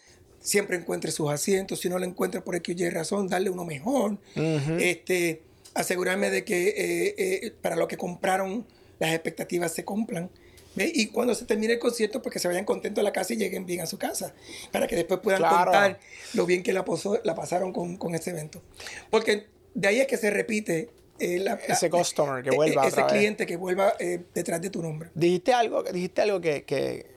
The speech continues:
Speaker 2: que era, era una de las preguntas que tengo para ti, porque tú llevas muchos años produciendo. Entonces, esto es un,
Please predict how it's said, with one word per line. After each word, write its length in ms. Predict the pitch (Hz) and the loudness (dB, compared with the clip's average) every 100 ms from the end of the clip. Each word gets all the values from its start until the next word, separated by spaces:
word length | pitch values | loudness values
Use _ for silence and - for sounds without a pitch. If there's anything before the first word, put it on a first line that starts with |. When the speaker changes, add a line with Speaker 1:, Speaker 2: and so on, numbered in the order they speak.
| - - - | -20 -20 -6
Speaker 2:
que 220 | 156 151 | 2 4
era, 100 | 165 | 4
era 240 | 180 170 170 | 4 4 4
una 80 | 180 | 4
de 60 | |
las 100 | 185 | 2
preguntas 300 | 175 170 160 | 2 0 0
que 120 | - | 0
tengo 260 | 151 147 160 | 0 2 2
para 240 | 151 156 | 4 4
ti, 140 | 147 147 | 2 -2
porque 380 | 123 120 127 127 - - | -6 -6 -8 -10 -16 -6
tú 120 | 147 | 0
llevas 220 | 156 147 - | 2 0 -6
muchos 360 | - - 147 151 | -10 -4 -2 0
años 200 | 151 - | -2 0
produciendo. 560 | 147 139 - 127 113 | 0 0 -2 -4 -4
Entonces, 400 | 117 120 160 151 - - - - - | -4 -2 0 0 -4 -20 -20 -20 -6
esto 300 | - 131 - | -2 -2 0
es 60 | 165 | 0
un, 720 | 175 175 175 165 156 131 110 | 0 0 -2 -2 -2 -4 -6